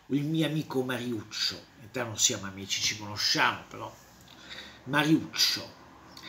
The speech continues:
il cui curriculum è invidiabile, fu eletto nel centrosinistra ormai quasi vent'anni fa,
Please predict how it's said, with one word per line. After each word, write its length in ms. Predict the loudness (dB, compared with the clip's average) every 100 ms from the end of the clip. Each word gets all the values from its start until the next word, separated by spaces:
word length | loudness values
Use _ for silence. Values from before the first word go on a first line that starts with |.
| -16 -16 -2
il 200 | 0 0
cui 300 | 10 12 12
curriculum 1400 | 8 2 6 6 4 6 10 10 8 6 6 6 4 -2 -20 -6
è 80 | 2
invidiabile, 1120 | 4 6 6 12 12 12 6 -4 -4 -2 -2 -4 -8 -10 -12 -18 -18 -20 -20 -20 -12
fu 340 | -2 6 8
eletto 400 | 10 6 6 4
nel 160 | 6 6
centrosinistra 1400 | 6 6 4 4 4 4 4 4 2 0 2 2 2 -2 -18 -20 -20 -20 -20 -20 -20 -20 -8
ormai 720 | -6 0 4 6 6 2 -2
quasi 280 | 0 2 2
vent'anni 520 | 0 -4 -4 -4 -4
fa, 320 | -2 2 2